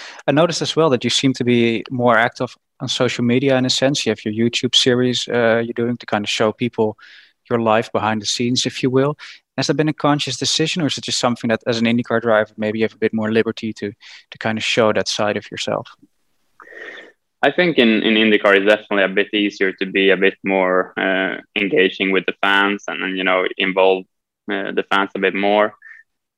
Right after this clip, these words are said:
Speaker 2: F one, it, it is very strict, but also you have such a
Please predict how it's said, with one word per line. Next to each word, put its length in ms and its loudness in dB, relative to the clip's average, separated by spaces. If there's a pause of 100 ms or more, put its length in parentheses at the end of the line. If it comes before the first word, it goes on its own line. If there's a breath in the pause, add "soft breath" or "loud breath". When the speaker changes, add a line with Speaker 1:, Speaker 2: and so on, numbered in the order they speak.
(140)
Speaker 2:
F 200 -2
one, 300 4
it, 100 2
it 160 4
is 220 2
very 640 2 (120)
strict, 520 0
but 80 2
also 280 0
you 120 0
have 140 -2
such 280 -4
a 100 -2